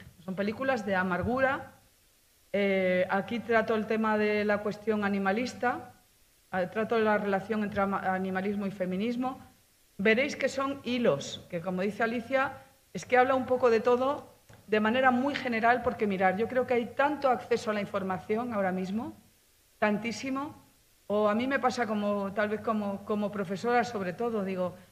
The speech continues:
solamente puedo dar pinceladas, ¿no? Puedo soltar alguna idea, puedo soltar alguna cosa, y no me puedo meter en profundidad en las, en, en las cosas. Pero mirad, yo siempre digo una cosa,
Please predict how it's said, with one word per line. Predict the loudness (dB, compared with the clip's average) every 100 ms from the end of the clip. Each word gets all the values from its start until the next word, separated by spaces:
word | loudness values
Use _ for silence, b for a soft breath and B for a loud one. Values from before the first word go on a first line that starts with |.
| -4
solamente | 0 0 0 -4 -6 -6 -12 _ _ 0
puedo | 4 6 6
dar | 4 2
pinceladas, | -4 -2 0 0 0 -2 -4
¿no? | -6 -8 -16 _ _ _
Puedo | 0 2 2
soltar | 0 2 2
alguna | 2 2 0
idea, | 2 4 4 2 4
puedo | 2 2
soltar | -4 -2 0
alguna | 2 0 -2
cosa, | -2 -4 -2 -4 -6 -20 _ _ _ _
y | -2
no | 0 2
me | 0
puedo | 4 6 6
meter | 2 0 0
en | 0
profundidad | -2 -4 -2 0 2 2 0
en | -2 -2
las, | -4 -6 -8
en, | -6 -4
en | -4 -2
las | -4
cosas. | -4 -8 -6 -10 -8
Pero | -6 -2
mirad, | 0 0 -2
yo | -6
siempre | -2 0 0 -2
digo | -4 -2
una | -4
cosa, | -4 -6 -8